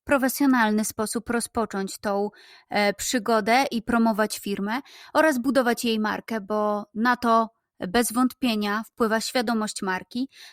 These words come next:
To właśnie ludzie są najlepszym wizerunkiem marki, ale zastanawia mnie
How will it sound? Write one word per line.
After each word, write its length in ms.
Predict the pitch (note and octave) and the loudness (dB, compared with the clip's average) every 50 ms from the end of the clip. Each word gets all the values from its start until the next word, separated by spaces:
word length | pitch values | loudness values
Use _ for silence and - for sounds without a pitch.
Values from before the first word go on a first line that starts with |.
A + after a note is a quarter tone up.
| _ _ | _ _
To 240 | - A3+ A3+ A#3 A#3+ | -2 0 0 0 0
właśnie 360 | A3 A#3 B3 A3+ - C4+ C4 | 0 -2 -2 -2 0 0 2
ludzie 400 | B3+ B3+ C4+ C4 A#3 F#3+ G#3+ G3+ | 2 2 2 0 0 -2 -2 -4
są 360 | G3+ - - G3+ G3+ G3 G3 F#3+ - - | -2 -4 -2 -2 -2 -2 -4 -6 -6 -6
najlepszym 560 | G3+ G#3 G#3 G#3+ A3 A3 A3 - - A#3 A3 | -4 -2 0 0 0 0 -2 -2 -2 -2 -2
wizerunkiem 600 | G#3 A3+ G#3 A3+ G#3+ G#3+ G#3+ G3+ - A3 G#3 G3+ | -2 -2 -2 0 0 0 -2 -2 -2 -2 -2 -2
marki, 460 | G3 F#3+ - - - - A#3 B3+ C4+ _ _ _ - | -2 -4 -4 -6 -6 -4 -4 -4 -4 _ _ _ -2
ale 340 | - B3 C#4+ D#4+ E4 E4+ D#4+ - _ _ - - | 0 2 4 6 4 4 2 0 _ _ -12 -8
zastanawia 500 | B3 - - C#4+ C#4 D#4+ D4 D4 D#4 D4+ | -8 -2 0 2 2 2 2 4 4 4
mnie 300 | D4 C#4+ D4 D4+ D4+ | 6 6 4 4 2